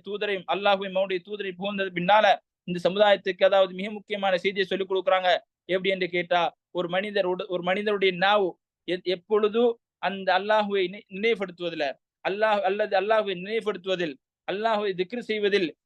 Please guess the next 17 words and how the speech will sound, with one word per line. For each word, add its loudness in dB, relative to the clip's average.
எப்பொழுது -2
முற்படுத்துகின்றதோ 0
அப்பொழுதுதான் 0
அவருடைய 0
உடல்கள் -2
அல்லாஹ்வை -2
கட்டுப்படுகிறது, -4
அவருடைய 2
உடம்புகள் 4
அல்லாஹ்வை -2
கட்டுப்படுவதற்கு -4
விரைந்து -6
செல்கிறது. 0
அப்பொழுதுதான் 0
ஒரு -4
மனிதனுடைய -2
உள்ளத்திலே 0